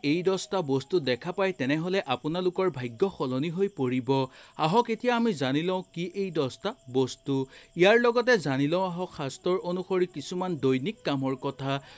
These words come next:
যদি আপোনাৰ ঘৰত এই কাম হয়, তেনেহ'লে জানিব যে মা লক্ষ্মী সদায় আপোনাৰ ঘৰত বাস কৰিব আৰু মা লক্ষ্মীয়ে সদায় আপোনাক সকলো ক্ষেত্ৰৰ পৰাই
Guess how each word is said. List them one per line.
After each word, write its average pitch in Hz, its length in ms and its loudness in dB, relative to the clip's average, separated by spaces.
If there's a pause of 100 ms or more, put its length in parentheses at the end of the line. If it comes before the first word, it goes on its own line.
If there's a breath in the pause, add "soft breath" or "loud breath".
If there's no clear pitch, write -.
(160 loud breath)
যদি 170 320 4 (240 loud breath)
আপোনাৰ 233 440 2
ঘৰত 170 300 2 (100)
এই 160 160 2
কাম 190 260 -2
হয়, 180 180 -2
তেনেহ'লে 165 500 0
জানিব 139 420 0
যে 180 160 -2
মা 131 220 -2
লক্ষ্মী 180 320 -4 (100)
সদায় 156 300 0
আপোনাৰ 170 400 -4
ঘৰত 147 380 -4
বাস 127 240 0 (120)
কৰিব 135 320 0 (460 loud breath)
আৰু 220 220 8
মা 170 200 2
লক্ষ্মীয়ে 226 480 0
সদায় 151 300 2
আপোনাক 180 420 -4
সকলো 160 320 0
ক্ষেত্ৰৰ 185 440 -2
পৰাই 156 320 0